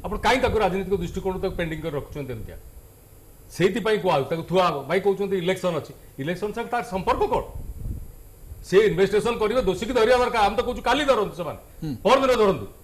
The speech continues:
Speaker 1: ଚାରି ମାସ ଯାଏ ଅପେକ୍ଷା କରିବେ କାହିଁକି election ପାଇଁ? ସେଇ ତ ସନ୍ଦେହ କଥା। ଆପଣ ଧରି ଆଣିବେ, କାହା ଗୋଟେ ଧରି ଆଣିକି ଧରି ଦେଖେଇଦେବେ, ଇଏ ସବୁ ଥିଲା ଫଣ୍ଡ ବୋଲି। ସେଇଟା ନ ହଉ, ହଉ ପ୍ରକୃତ ଲୋକ ଧରା ହଉ, ଦଣ୍ଡିତ ହଉ,
Speaker 2: ହୁଁ।
Speaker 1: ଏବଂ ଯୋଉ କଥା ବାରମ୍ବାର କୁହାହଉଛି,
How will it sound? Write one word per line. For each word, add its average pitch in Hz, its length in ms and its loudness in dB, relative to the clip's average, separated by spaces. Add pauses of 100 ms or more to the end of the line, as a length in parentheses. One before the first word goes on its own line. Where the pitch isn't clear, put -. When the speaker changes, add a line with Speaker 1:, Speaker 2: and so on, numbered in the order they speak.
Speaker 1:
ଚାରି 190 140 4
ମାସ 247 160 4
ଯାଏ 262 120 4
ଅପେକ୍ଷା 247 240 4
କରିବେ 285 240 0
କାହିଁକି 285 220 2
election 233 280 -2
ପାଇଁ? 139 160 -4 (1160)
ସେଇ 226 140 2
ତ 262 100 -2
ସନ୍ଦେହ 233 300 4
କଥା। 214 240 0 (520)
ଆପଣ 151 200 0
ଧରି 190 200 6
ଆଣିବେ, 214 220 2
କାହା 220 140 4
ଗୋଟେ 220 180 0
ଧରି 208 200 2
ଆଣିକି 254 180 0
ଧରି 214 200 2
ଦେଖେଇଦେବେ, 214 380 0
ଇଏ 214 180 0
ସବୁ 208 220 0
ଥିଲା 196 200 2
ଫଣ୍ଡ 180 220 0
ବୋଲି। 135 200 -4 (360)
ସେଇଟା 165 220 0
ନ 233 60 2
ହଉ, 262 180 8 (800)
ହଉ 131 180 -4
ପ୍ରକୃତ 151 440 -6
ଲୋକ 131 260 -4 (300)
ଧରା 117 240 -4
ହଉ, 151 180 0 (600)
ଦଣ୍ଡିତ 127 360 -6
ହଉ, 139 240 0 (220)
Speaker 2:
ହୁଁ। 139 120 -4
Speaker 1:
ଏବଂ 135 260 0 (100)
ଯୋଉ 180 140 0
କଥା 190 200 -2
ବାରମ୍ବାର 156 460 0
କୁହାହଉଛି, 165 440 0